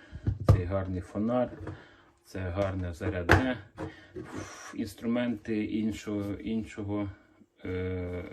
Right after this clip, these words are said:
призначення, е, акумулятори різної, різної потужності, різної ємності.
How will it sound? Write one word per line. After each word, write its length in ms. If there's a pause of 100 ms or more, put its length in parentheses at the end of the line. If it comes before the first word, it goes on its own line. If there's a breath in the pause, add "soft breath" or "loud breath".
(1800 soft breath)
призначення, 800 (640 loud breath)
е, 340
акумулятори 920 (140)
різної, 680
різної 360
потужності, 840
різної 460
ємності. 500